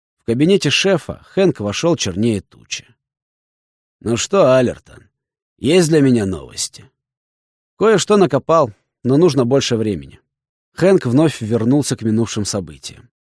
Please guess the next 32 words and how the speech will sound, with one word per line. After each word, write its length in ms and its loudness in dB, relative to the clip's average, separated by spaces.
Уже 280 0
три 200 0
дня 440 2
он 220 -4
то 160 -8
тут, 460 -6
то 120 -8
там 300 0
узнавал 440 -2
об 120 -4
Эль 100 -4
Конто. 440 -14
При 160 -2
упоминании 640 2
его 260 0
имени — 540 -4
люди 280 2
просто 380 -2
закрывали 460 -2
рты, 460 -6
все 260 -4
как 180 -6
один, 340 -2
будто 400 -4
боялись, 720 -2
что 220 -8
Дону 340 2
кто-то 260 -6
доложит 520 -4
об 200 -10
их 120 -10
разговорчивости. 1000 -8